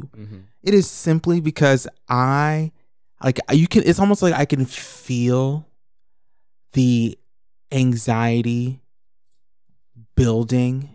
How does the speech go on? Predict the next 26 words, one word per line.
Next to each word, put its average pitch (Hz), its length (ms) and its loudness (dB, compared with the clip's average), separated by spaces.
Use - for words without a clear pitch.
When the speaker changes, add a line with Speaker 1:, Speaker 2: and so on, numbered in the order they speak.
Speaker 2:
in 120 160 0
my 113 160 0
body. 113 560 -6
Speaker 1:
Oh, - 20 -20
Speaker 2:
And, 135 140 4
Speaker 1:
yeah, 135 60 6
I 131 40 6
Speaker 2:
like, 107 140 -2
Speaker 1:
feel, - 240 -4
I 87 60 -6
literally 87 340 -4
feel 78 180 -14
like 117 140 -6
Speaker 2:
yes. 139 400 2
And 147 140 2
it's 143 100 0
just, 147 200 0
like, 131 260 2
I 127 80 -2
get 143 220 0
to 156 100 -2
a 135 60 0
point 135 400 -4
where 127 120 0
it's - 200 -6
like, 117 280 -2